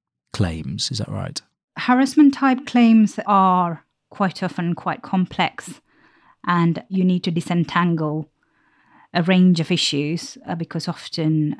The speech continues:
Speaker 2: they are running over a period of time, and, uh,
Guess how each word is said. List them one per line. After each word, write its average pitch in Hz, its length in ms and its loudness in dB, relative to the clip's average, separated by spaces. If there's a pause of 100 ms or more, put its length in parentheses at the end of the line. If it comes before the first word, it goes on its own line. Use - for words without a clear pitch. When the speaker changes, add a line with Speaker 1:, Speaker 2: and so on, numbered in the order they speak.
(120)
Speaker 2:
they 156 460 -2
are 151 500 -4 (1080)
running 180 280 2
over 170 140 -2
a 160 40 -6
period 175 260 -6
of - 160 -14
time, 196 520 2
and, 170 440 -4 (160)
uh, - 80 -20